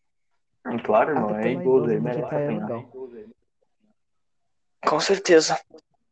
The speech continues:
Speaker 1: Vou ruxar já, vou ruxar, vou ruxar, tá ligado? A parte de ruxar, não aguento não. Tô precoce,
Speaker 3: Vai lá,
Speaker 1: tá
Speaker 3: ruxar,
Speaker 1: foda.
Speaker 3: mano, vai lá, ruxar.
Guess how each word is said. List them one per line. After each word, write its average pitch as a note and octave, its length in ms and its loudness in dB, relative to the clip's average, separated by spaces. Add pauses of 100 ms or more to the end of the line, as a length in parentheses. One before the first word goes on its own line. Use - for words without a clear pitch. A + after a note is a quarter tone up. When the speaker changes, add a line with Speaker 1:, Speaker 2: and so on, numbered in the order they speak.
(4000)
Speaker 1:
Vou A2+ 160 -2
ruxar A2+ 380 0
já, A2+ 320 0
vou G#2+ 220 -6
ruxar, G#2+ 400 -6
vou G#2 100 -6
ruxar, G#2 500 -2
tá A#2 80 -4
ligado? G2+ 300 -2
A - 20 -8
parte G2+ 260 -8 (200)
de G2+ 60 -14
ruxar, G#2 580 -6
não G#2 100 -12
aguento G2+ 280 -8
não. G#2 400 -6 (500)
Tô - 120 -20
precoce, C#3 280 -2
Speaker 3:
Vai C3+ 140 8 (100)
lá, C#3+ 180 6
Speaker 1:
tá D3 80 -4
Speaker 3:
ruxar, C3 340 0
Speaker 1:
foda. A#2 120 2
Speaker 3:
mano, A2+ 140 0
vai A#2 180 2
lá, B2+ 80 -4
ruxar. C3+ 400 -10